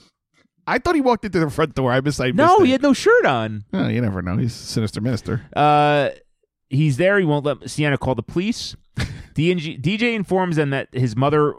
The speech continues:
Speaker 2: uh, was not a good parent, so he's trying to, trying to get her to do anything except
Speaker 1: Yeah,
Speaker 2: call
Speaker 1: he
Speaker 2: the
Speaker 1: keeps
Speaker 2: police.
Speaker 1: trying to play him off each other. Like, he told the
Speaker 2: Right.
Speaker 1: daughter, like, "Oh, your mom doesn't wanna talk to you," and then told the mom that
Speaker 2: Correct.
Speaker 1: that was the only time he was at all convincing in, like, his
Speaker 2: That's the
Speaker 1: scheme.
Speaker 2: only time he's all, all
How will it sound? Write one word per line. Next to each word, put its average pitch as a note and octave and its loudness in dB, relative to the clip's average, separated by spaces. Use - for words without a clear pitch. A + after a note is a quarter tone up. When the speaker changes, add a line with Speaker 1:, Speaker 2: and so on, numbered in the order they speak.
Speaker 2:
uh, B2+ 2
was B2 -2
not B2+ 0
a B2 0
good A#2+ -4
parent, F#3+ 0
so F#3+ 2
he's E3 2
trying C#4+ 0
to, G#3 -4
trying G3+ -2
to E3+ 0
get C3+ 0
her B2 2
to B2 -4
do B2+ 0
anything C3 -2
except A#2 -4
Speaker 1:
Yeah, G3 6
Speaker 2:
call D#3+ 2
Speaker 1:
he G#3 0
Speaker 2:
the E3 -8
Speaker 1:
keeps - -12
Speaker 2:
police. - -12
Speaker 1:
trying A3 4
to F3+ 2
play E3+ 2
him D#3 2
off C#3 4
each C#3 -4
other. G#2+ -2
Like, G#2+ -2
he D3 -6
told E3 2
the C#3+ 2
Speaker 2:
Right. C3 4
Speaker 1:
daughter, D3 4
like, B2 0
"Oh, C#3 2
your C3+ 2
mom C3 0
doesn't A#2+ 0
wanna A2 -2
talk D3+ -2
to C#3+ -2
you," C3 4
and B2 0
then A2 -4
told G#2+ -2
the A2+ -2
mom C#3 2
that A2+ 2
Speaker 2:
Correct. - -4
Speaker 1:
that F#3 4
was B3 2
the A3 -4
only G#3 2
time D#3 2
he D3 4
was C#3 2
at D3+ 2
all C#3 4
convincing A#2+ -2
in, A2 0
like, G#2+ -2
his A2 -4
Speaker 2:
That's C#3 0
the B2+ -6
Speaker 1:
scheme. E3+ 4
Speaker 2:
only F3 2
time E3 4
he's D3 0
all, C3 2
all C3+ 0